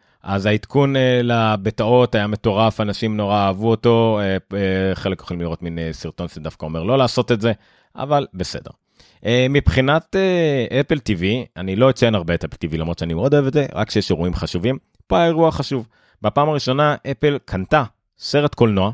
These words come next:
שאמור להיות סרט קולנוע לכל דבר, קנתה אותו, מ-, בעצם גנבה אותו מהקולנוע.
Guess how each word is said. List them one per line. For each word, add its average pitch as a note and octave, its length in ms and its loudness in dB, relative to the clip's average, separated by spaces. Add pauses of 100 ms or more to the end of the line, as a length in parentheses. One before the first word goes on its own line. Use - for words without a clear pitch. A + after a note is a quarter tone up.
(180)
שאמור C3 340 0
להיות B2+ 160 2
סרט B2+ 200 0
קולנוע A#2 320 2 (100)
לכל F2+ 360 0
דבר, G2+ 220 0
קנתה G2 280 -2
אותו, D3 280 4 (340)
מ-, G#2 60 -4 (140)
בעצם C3+ 360 0 (180)
גנבה F#2 240 -2
אותו D3 180 0
מהקולנוע. F#2 380 0